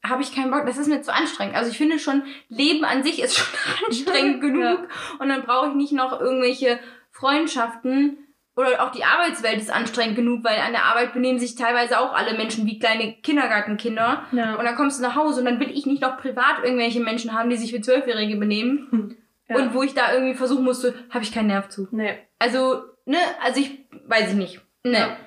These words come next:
Speaker 2: Ja, das stimmt schon. Ich weiß auch nicht, äh, also ich kann jetzt auch sagen, viele unkomplizierte Freundschaften, die ich habe, sind tatsächlich auch mit Frauen gut, aber so die wirklich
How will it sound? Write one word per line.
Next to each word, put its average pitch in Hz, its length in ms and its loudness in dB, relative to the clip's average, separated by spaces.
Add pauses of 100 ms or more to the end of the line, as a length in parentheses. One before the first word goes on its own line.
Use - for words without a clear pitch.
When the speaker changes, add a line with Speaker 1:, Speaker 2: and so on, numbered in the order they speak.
(760)
Speaker 2:
Ja, 254 100 0
das 247 140 0
stimmt 220 180 -2
schon. 190 240 -4 (260)
Ich - 80 -12
weiß 254 140 2
auch 294 80 2
nicht, 269 200 0
äh, 208 220 2 (120)
also 180 320 -2 (480)
ich 196 160 -6
kann 202 120 -2
jetzt 180 140 -4
auch 175 80 -2
sagen, 190 320 -2
viele 202 460 -2 (280)
unkomplizierte 220 580 0
Freundschaften, 202 540 -2
die 196 40 -2
ich 202 80 -10
habe, 196 220 2
sind 196 120 0
tatsächlich 196 560 -2 (320)
auch 165 140 -2
mit 160 140 -6
Frauen 214 340 0 (300)
gut, 254 280 -2 (400)
aber 196 200 0
so 202 100 0
die 202 160 -4
wirklich 269 560 -2